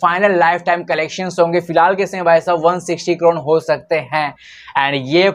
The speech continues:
पॉसिबल है गाइस, यहाँ पर हमारी मूवी अगले फ्राइडे तक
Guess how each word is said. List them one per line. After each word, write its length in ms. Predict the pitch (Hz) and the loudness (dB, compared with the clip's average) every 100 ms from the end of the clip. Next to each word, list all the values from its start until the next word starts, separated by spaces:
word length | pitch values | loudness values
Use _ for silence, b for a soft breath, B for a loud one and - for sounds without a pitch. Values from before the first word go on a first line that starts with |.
| 196 | 0
पॉसिबल 540 | 147 147 165 156 156 | 0 0 0 2 2
है 80 | 143 | 2
गाइस, 400 | 143 147 151 135 | 2 2 0 -2
यहाँ 280 | 147 160 175 170 | -2 2 2 2
पर 100 | 156 | 0
हमारी 320 | 147 151 151 | 2 0 0
मूवी 280 | 151 147 160 | -2 0 0
अगले 380 | 147 151 165 170 | 0 0 2 2
फ्राइडे 420 | 170 143 147 156 | 2 0 2 2
तक 140 | 160 | 0